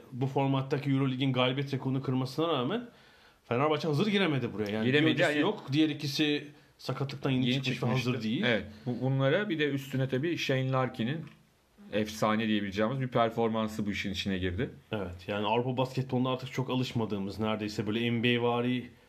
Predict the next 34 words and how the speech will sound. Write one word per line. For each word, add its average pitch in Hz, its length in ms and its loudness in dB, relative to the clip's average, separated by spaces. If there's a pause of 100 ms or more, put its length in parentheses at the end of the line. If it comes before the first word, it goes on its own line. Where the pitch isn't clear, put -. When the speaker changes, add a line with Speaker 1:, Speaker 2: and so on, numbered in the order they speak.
(480)
Speaker 1:
bir, 117 360 0
e, - 40 -8 (440)
Speaker 2:
Ama 156 180 4
Speaker 1:
final 180 80 6
Speaker 2:
Er-, - 40 -2
Speaker 1:
müsabakası 151 320 6
Speaker 2:
Ergin 160 220 8
Speaker 1:
oynadı. 151 140 4
Speaker 2:
Ataman 165 340 4
takımlarında 143 600 2
çok 160 180 0
alıştığımız 110 580 0
bir 92 60 -2
şey 95 280 0
bu. 95 80 -2
Yani 101 280 2
hani, 101 260 -2 (560)
Speaker 1:
<laughs> 101 100 -4
Speaker 2:
e, 92 340 -2
maçın 117 480 -2
tamamında 117 580 2
oynayan, 107 360 0
Larkin 107 300 0
tamamında 113 460 0
oynamadı 113 460 0
ama 131 160 -2
fark 110 340 0
olmasaydı 110 520 0
muhtemelen 110 640 -2 (160)
tamamında 117 500 2
oynayacaktı. 95 640 0
Öyle 104 220 0
düşünüyorum 92 480 -2
ben. 208 180 -2